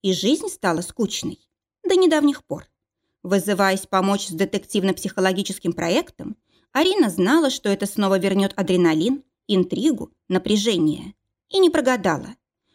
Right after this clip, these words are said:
При её содействии прошли уже два расследования, а она лишь вошла во вкус. Естественно, она понимала,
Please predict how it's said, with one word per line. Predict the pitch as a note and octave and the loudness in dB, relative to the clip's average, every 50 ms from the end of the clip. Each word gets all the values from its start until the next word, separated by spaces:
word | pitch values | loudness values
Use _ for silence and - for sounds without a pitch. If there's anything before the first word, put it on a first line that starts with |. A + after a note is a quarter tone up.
| _ _ - | _ _ -4
При | F3+ F#3 | 0 0
её | F#3+ G3+ G#3 G3 G3+ | 2 2 2 2 0
содействии | G3 - G3+ F#3 E3 D#3 G3+ C4 E4+ F#4 - - A3 G3+ | 0 0 -2 -4 -2 0 0 0 0 0 -2 -4 -4 -2
прошли | - - G3 G3+ - - G#3 F#3 | 0 0 -2 -2 -2 0 0 0
уже | F#3 G3 G3 F#3 | 2 2 0 0
два | D#3 F3 F#3 F3 | 0 0 0 0
расследования, | E3 D#3 - - - F#3+ C#4 D#4 D4 G3+ F3 D#3+ D#3 D#3 D#3 - - _ _ _ _ - | -2 -4 -8 -4 -2 0 0 2 0 0 0 0 0 0 0 -2 -6 _ _ _ _ -2
а | G3+ F#3+ F3 E3+ | 0 2 4 4
она | D#3+ D#3 F3+ D4+ F#4 | 4 4 4 2 2
лишь | F4+ - - | 0 -2 -2
вошла | F#3+ F#3 F3+ - - F3 E3 | -2 -4 -4 -4 -4 -4 -4
во | E3+ D#3+ | -4 -4
вкус. | F3 - - - G3+ D3+ - - - - - _ _ _ _ _ _ _ _ _ _ _ _ | -6 -6 -6 -6 -6 -6 -6 -10 -16 -18 -20 _ _ _ _ _ _ _ _ _ _ _ _
Естественно, | - E3+ F3+ F#3+ F#3 - - A3 D4 A4 - - - F#3+ F#3+ F#3+ - | -4 0 0 0 0 -2 0 0 0 0 0 -4 -2 0 2 2 2
она | - G#3 F#3 F3+ | 2 2 2 2
понимала, | F3 - F3 F3 E3+ E3 D#3+ F3+ C#4 D4+ B3+ - | 2 2 4 4 4 4 4 2 0 -2 -4 -6